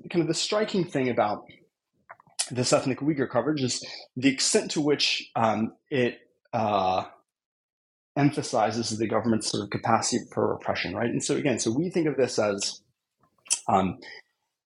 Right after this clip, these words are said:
you know, a, a way for the government, um, you know, if it can repress, uh, ethnic Uyghurs to the extent that it is, then, you know, the government is sort of implicitly signaling to, um,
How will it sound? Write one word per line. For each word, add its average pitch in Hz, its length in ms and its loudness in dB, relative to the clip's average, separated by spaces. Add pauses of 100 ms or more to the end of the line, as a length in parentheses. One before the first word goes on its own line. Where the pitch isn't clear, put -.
you 104 120 -2
know, - 60 0
a, - 400 0
a - 20 2
way 131 440 2
for 135 160 -4
the 110 100 -2
government, 113 440 0 (440)
um, 95 320 2
you 113 80 -2
know, - 60 -4
if 131 160 2
it 143 80 0
can 127 120 -2
repress, - 680 0 (120)
uh, 107 380 2
ethnic 135 320 0
Uyghurs 240 600 0 (320)
to 113 100 -2
the 104 80 0
extent - 400 2
that 120 80 -4
it 120 120 -2
is, 233 580 0 (380)
then, 120 460 0
you 120 100 -4
know, 101 100 -4 (120)
the 131 80 0
government 117 340 4
is - 60 -20
sort 113 140 -2
of 107 60 0
implicitly 143 600 0
signaling 175 640 0
to, 113 540 0
um, 92 360 -2